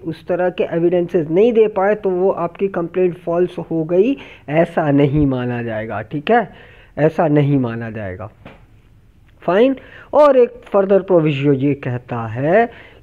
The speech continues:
कि malicious intent on the part of complainant shall be established after an inquiry, ठीक है, तो एक inquiry होगी, उसके बाद ये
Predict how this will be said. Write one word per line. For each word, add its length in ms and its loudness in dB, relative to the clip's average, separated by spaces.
कि 320 4
malicious 580 2
intent 400 2
on 200 0
the 120 4
part 240 2
of 120 0
complainant 500 2
shall 560 2
be 200 2
established 540 2
after 380 0
an 180 2
inquiry, 1160 2
ठीक 180 -4
है, 120 2
तो 140 -6
एक 220 -2
inquiry 680 0
होगी, 680 -4
उसके 680 0
बाद 800 2
ये 520 0